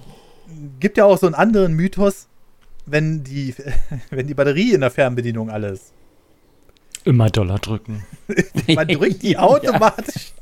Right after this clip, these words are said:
Speaker 1: Dollar, oder?
Speaker 3: Aber es funktioniert
Speaker 1: Das ist
Speaker 3: echt.
Speaker 1: Es ist so, äh,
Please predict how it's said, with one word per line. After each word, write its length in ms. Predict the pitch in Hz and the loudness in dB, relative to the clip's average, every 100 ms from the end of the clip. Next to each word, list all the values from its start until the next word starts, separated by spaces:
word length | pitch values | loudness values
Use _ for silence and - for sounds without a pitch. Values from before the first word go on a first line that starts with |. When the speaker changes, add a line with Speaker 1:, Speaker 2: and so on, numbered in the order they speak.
| - | -4
Speaker 1:
Dollar, 540 | 147 170 277 143 135 | 0 2 4 2 2
oder? 300 | 160 262 302 - - - | 2 4 2 0 -8 -4
Speaker 3:
Aber 100 | 139 | -2
es 100 | 190 | -2
funktioniert 420 | - 233 311 143 | -4 -2 2 2
Speaker 1:
Das 60 | 175 | 4
ist 60 | |
Speaker 3:
echt. 400 | 185 233 - - _ _ _ _ _ _ _ _ _ _ | 2 0 -4 -14 _ _ _ _ _ _ _ _ _ _
Speaker 1:
Es 200 | - 147 | -4 0
ist 180 | 202 202 | 2 2
so, 460 | 226 208 214 208 196 | 2 4 4 4 2
äh, 560 | 180 190 190 190 185 | 2 4 4 4 0